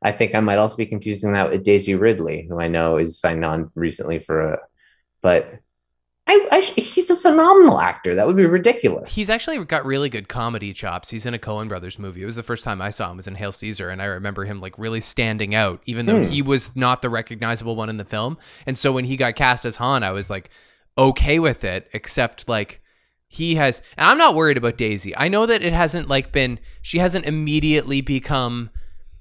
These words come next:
Speaker 1: Hmm.
Speaker 2: Keira Knightley in two thousand two, but she's, she's just gonna be in this awkward phase 'cause she's most, she's Harry Potter right now. She's so famous for one thing, but she's gonna make that
Speaker 1: Mm-hmm.
Speaker 2: transition.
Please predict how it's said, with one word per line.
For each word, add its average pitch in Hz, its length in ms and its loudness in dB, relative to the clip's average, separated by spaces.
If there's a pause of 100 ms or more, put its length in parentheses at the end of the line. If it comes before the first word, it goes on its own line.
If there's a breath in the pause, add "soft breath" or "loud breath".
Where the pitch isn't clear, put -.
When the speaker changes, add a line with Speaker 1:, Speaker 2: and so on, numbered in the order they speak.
(340)
Speaker 1:
Hmm. 202 80 -2
Speaker 2:
Keira 170 380 4
Knightley 151 400 4
in 139 100 0
two - 180 -8
thousand 135 440 2
two, 139 480 -2 (320 soft breath)
but - 380 4 (560)
she's, - 500 -4 (460)
she's 208 280 -4
just 277 200 -4
gonna 233 160 0
be 185 160 2
in 165 60 0
this 147 140 -2
awkward 139 380 2
phase 123 220 0
'cause 131 160 -6
she's 127 280 -6
most, 131 540 0
she's - 140 -2
Harry 156 240 4
Potter 123 400 4
right 95 180 -6
now. 85 100 -12
She's - 220 -10
so 147 400 4
famous 123 400 -6
for 120 180 -6
one 107 280 -6
thing, 87 320 -10
but 110 160 -10
she's 190 200 -8
gonna 214 140 -4
make 180 280 0
that 139 80 0
Speaker 1:
Mm-hmm. 156 80 -4
Speaker 2:
transition. 117 600 -4